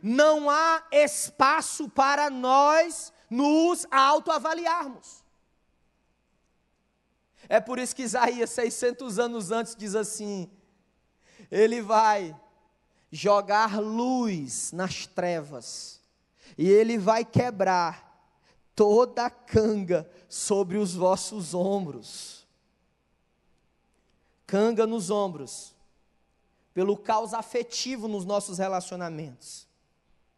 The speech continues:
Pois em alguns relacionamentos que começaram de maneira casual, também terminaram de maneira casual,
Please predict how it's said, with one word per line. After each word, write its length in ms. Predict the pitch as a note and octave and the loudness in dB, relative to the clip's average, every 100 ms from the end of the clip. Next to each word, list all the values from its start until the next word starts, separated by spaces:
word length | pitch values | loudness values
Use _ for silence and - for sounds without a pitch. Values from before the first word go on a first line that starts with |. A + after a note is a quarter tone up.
| _ _ _ _ _ _ _ _ _ _ _ | _ _ _ _ _ _ _ _ _ _ _
Pois 220 | - F#3+ G3 | -2 0 0
em 260 | A#3+ A#3+ _ _ | -2 -4 _ _
alguns 400 | G3 A3+ G3+ C4 | 2 2 2 -4
relacionamentos 1160 | A#3+ B3+ B3 C4+ B3 A#3+ A#3+ A#3+ - - - _ _ _ _ _ _ _ _ | -2 0 -2 -4 -6 -4 -4 -4 -6 -14 -18 _ _ _ _ _ _ _ _
que 120 | F#3 | -10
começaram 720 | B3+ B3 B3+ A#3+ C4 C4+ C#4+ | -4 -2 -2 -2 -4 -4 -6
de 120 | G#3+ | -10
maneira 460 | C4+ C4 B3 C4+ C4 | -6 -6 -2 -4 -4
casual, 1000 | - C4+ A3 D4 A3+ F3+ C#3 - _ _ _ _ _ _ _ _ _ _ | -4 -6 -6 -6 -4 -4 -6 -16 _ _ _ _ _ _ _ _ _ _
também 640 | A#3 A3+ A3 A3+ B3 C4+ C#4+ | 0 0 0 0 2 0 0
terminaram 840 | D4+ C#4 C4+ D4 C4 B3+ C4 C4+ | -2 -2 -4 -4 0 0 0 -4
de 120 | G3 | -8
maneira 600 | A3 A3 G#3+ G#3+ A#3+ C#4 C#4 | -6 -4 -2 2 2 2 -4
casual, 1080 | - C#4 G#3 C#4+ A3 F#3 E3+ B2 _ _ | -6 -6 -8 -4 -2 -2 -4 -10 _ _